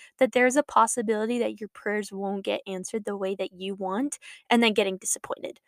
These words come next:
We've all been there. I've been there. So let's just call it how it is. Prayer is hard. But how is prayer even supposed to be done? I know we have all asked those questions, those type questions,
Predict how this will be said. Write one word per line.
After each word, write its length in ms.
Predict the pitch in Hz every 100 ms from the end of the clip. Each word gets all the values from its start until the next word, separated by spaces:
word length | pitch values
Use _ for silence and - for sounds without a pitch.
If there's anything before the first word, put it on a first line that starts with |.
| _ _ -
We've 160 | 262
all 180 | 262 302
been 200 | 269 214
there. 320 | 208 208 208 _
I've 280 | - 202 233
been 180 | 226 208
there. 320 | 208 202 196 - _ _ _ _
So 500 | - 240 220 208 208 277 -
let's 200 | 220 -
just 160 | 220
call 180 | 226 208
it 60 | -
how 160 | 208
it 100 | 202
is. 400 | 185 180 180 - - -
Prayer 220 | 190 214
is 80 | -
hard. 240 | 415 349 - _ _ - - _ _ _ -
But 200 | 254 240
how 200 | - 302
is 140 | 359
prayer 360 | - 233 233 226
even 340 | 214 185 202
supposed 400 | 208 - 185 185
to 60 | -
be 120 | 185
done? 340 | 202 - - - -
I 120 | 208
know 200 | 208 220
we 140 | 220
have 180 | 214 202
all 240 | - 214 254
asked 300 | 196 - -
those 160 | 202
questions, 560 | - 233 - 247 233 220
those 180 | 214 -
type 220 | 226 226
questions, 640 | 240 220 - 214 202 202